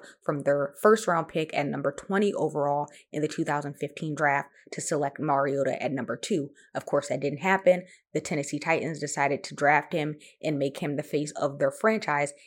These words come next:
It didn't really work out." And so now we fast forward after being benched in Tennessee for Ryan Tannehill. He left the Titans in free agency to sign with the Raiders to be the backup for Derek Carr for two seasons. And then he landed in A T L last offseason.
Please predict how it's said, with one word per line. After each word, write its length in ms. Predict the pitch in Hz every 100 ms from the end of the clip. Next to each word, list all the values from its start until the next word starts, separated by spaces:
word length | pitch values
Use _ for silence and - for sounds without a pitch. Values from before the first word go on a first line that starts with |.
| _
It 180 | - 160
didn't 280 | 156 156 127
really 240 | 143 131
work 280 | 135 131 -
out." 240 | 123 - - _ - - - - _ _ _ -
And 80 |
so 80 | 156
now 180 | 190 196
we 100 | 220
fast 320 | 214 214 214
forward 300 | - 185 180 -
after 260 | - 175
being 440 | 160 165 175 170 165 - -
benched 600 | 175 185 247 277 - - - - - _ -
in 440 | 185 180 180 180
Tennessee 460 | - 185 185 165 165
for 160 | 180
Ryan 240 | 156 156 175
Tannehill. 480 | 170 156 160 151 151 - - -
He 140 | - 180
left 200 | 160 160
the 80 | 190
Titans 380 | 185 170 175
in 80 | 170
free 260 | - 180 -
agency 380 | 160 160 156 160
to 80 |
sign 320 | 151 160 156 160
with 200 | 151 -
the 80 | 156
Raiders 600 | 147 170 180 143 151 -
to 120 | -
be 140 | 151 147
the 80 |
backup 400 | 151 147 156 151
for 100 | -
Derek 360 | 151 147 139 135 _
Carr 380 | - - 254 247
for 160 | 220 -
two 180 | -
seasons. 440 | 147 - 143 147 156 - - _ -
And 160 | 175 175
then 140 | 196
he 100 | 196
landed 360 | 180 170 170 160
in 180 | 151 -
A 120 | 156
T 280 | 156 160 151
L 240 | 143 139 117
last 400 | 135 156 165 -
offseason. 560 | - - 156 117 69